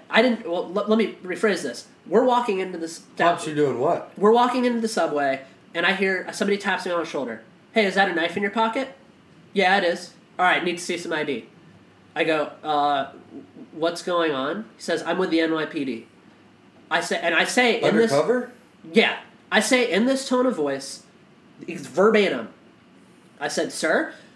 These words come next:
Speaker 1: with all due respect, I have no way of knowing if that's true. Do you have a badge or some form of identification?"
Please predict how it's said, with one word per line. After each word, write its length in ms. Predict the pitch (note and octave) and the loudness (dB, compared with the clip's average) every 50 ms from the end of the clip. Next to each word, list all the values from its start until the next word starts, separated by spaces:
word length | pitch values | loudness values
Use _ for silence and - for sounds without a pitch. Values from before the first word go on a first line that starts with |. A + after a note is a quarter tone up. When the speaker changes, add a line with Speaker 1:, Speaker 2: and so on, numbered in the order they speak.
| _ _ - - - | _ _ -20 -8 -2
Speaker 1:
with 160 | F3+ F#3+ F#3 | 0 2 4
all 140 | F3+ F3+ F3 | 4 4 4
due 140 | F#3+ A3 B3 | 6 6 4
respect, 420 | B3+ B3+ - - G3 F#3+ F#3+ - - | 4 2 0 0 2 2 0 -2 -4
I 100 | D3+ D#3 F3 | -4 -2 0
have 200 | G3+ G#3 F#3 F3 | 0 -2 0 0
no 140 | E3 E3 | 2 2
way 180 | E3+ E3+ D#3+ D#3+ | 4 2 2 2
of 80 | D#3+ D#3+ | 0 0
knowing 480 | E3 F3+ A3+ A#3 A3 G3+ G3 F#3+ - - | 2 4 4 4 4 2 0 -2 -4 -6
if 180 | - E3 D#3+ - | -6 -6 -4 -2
that's 240 | E3+ C#3+ C#3 - - | -2 -4 -4 -6 -8
true. 340 | - - C#4+ A#3 C#3 A2+ A2+ | -6 -2 0 0 0 0 -2
Do 80 | - F3+ | -4 -2
you 60 | F3 F3 | 0 0
have 100 | E3+ E3+ | 0 0
a 60 | D#3+ | -2
badge 360 | - D#3+ D3+ C#3+ D3 D#3+ D3+ | -2 -2 -2 -2 -2 -2 -4
or 60 | D3 | -8
some 240 | C#3+ - E3 D3+ D3+ | -8 -8 -8 -8 -6
form 200 | - D#3+ D3+ D3 | -4 -4 -4 -4
of 80 | D3 C#3 | -4 -4
identification?" 760 | C3+ C#3 C#3 C3+ B2+ - C3 - C3 G2+ - - - G2+ | -6 -6 -6 -6 -8 -10 -12 -14 -14 -14 -12 -14 -16 -18